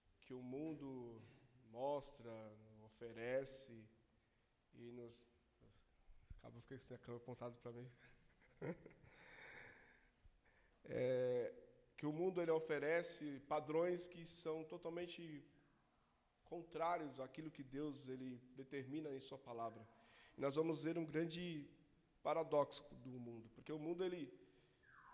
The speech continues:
ele vai mostrar pra nós, e, e hoje foi uma gra-, uma grande,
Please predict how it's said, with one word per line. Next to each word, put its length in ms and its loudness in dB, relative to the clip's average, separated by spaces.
ele 200 -2
vai 220 6
mostrar 400 4
pra 180 0
nós, 280 4
e, 100 -6
e 80 -6
hoje 500 -2
foi 160 -6
uma 240 -6
gra-, 240 -6
uma 160 -6
grande, 500 -4